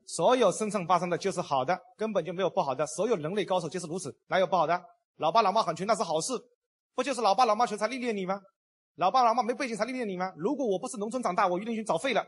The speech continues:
不跟你开玩笑。听懂的举手，确认一下。那如果没有农村的历练，我早就废掉了，能理解吗？我人生不可能觉悟，直接闯祸，我不跟你开玩笑，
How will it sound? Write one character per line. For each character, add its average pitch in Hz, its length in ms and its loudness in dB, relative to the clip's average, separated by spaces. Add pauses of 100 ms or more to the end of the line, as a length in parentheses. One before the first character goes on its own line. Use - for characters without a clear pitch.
(300)
不 220 80 0
跟 208 100 -2
你 196 40 -4
开 202 120 -2
玩 175 120 2
笑。 170 160 2 (1200)
听 175 120 -8
懂 151 80 -8
的 156 80 -2
举 156 140 -6
手， 156 80 -8
确 160 80 -8
认 160 80 -6
一 - 20 -8
下。 147 160 -4 (960)
那 254 100 0
如 285 180 2
果 294 80 2
没 277 120 2
有 294 80 2
农 233 180 0
村 302 100 -2
的 269 80 4
历 269 140 -2
练， 240 240 2 (140)
我 240 100 2
早 196 100 2
就 254 100 -2
废 277 140 -6
掉 190 140 2
了， 147 80 0
能 165 140 -6
理 - 20 -8
解 180 80 0
吗？ 160 240 0
我 175 80 0
人 226 160 0
生 269 120 -8
不 220 80 -8
可 220 80 -6
能 214 80 -4
觉 185 140 -6
悟， 196 140 -6
直 208 180 -8
接 269 160 -2 (140)
闯 147 160 -10
祸， 180 200 -6 (220)
我 139 100 -10
不 165 80 -10
跟 185 120 -6
你 165 40 -8
开 165 80 -6
玩 151 120 -4
笑， 139 180 -2